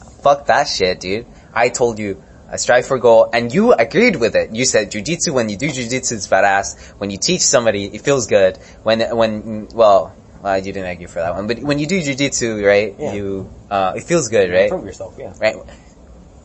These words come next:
Speaker 1: Then, right?
Speaker 2: Yeah.
Speaker 1: I like, I like to have more experience that I like.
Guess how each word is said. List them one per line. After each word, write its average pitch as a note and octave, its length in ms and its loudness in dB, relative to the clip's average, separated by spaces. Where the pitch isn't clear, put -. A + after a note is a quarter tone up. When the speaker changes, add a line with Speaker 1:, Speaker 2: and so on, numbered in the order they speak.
Speaker 1:
Then, A2+ 680 0
right? C3+ 380 2
Speaker 2:
Yeah. B2 180 -8
Speaker 1:
I C#3+ 140 2
like, F3+ 380 4
I C3+ 100 4
like E3+ 240 4
to D3+ 80 -14
have C3+ 240 0
more B2 200 -2
experience A#2+ 480 -6
that F#2+ 100 4
I F2 80 4
like. F2+ 400 0